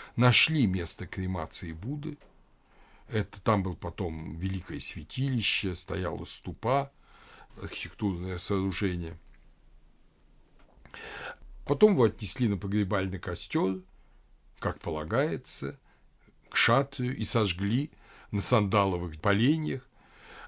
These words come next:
Потом, э, в пепле обнаружили кристаллические такие шарики, которые именуют шарира тела. Это мощи,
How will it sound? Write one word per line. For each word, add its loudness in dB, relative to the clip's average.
Потом, 8
э, 0
в -8
пепле 2
обнаружили 4
кристаллические 0
такие -4
шарики, 4
которые 6
именуют 6
шарира 6
тела. -4
Это 4
мощи, 4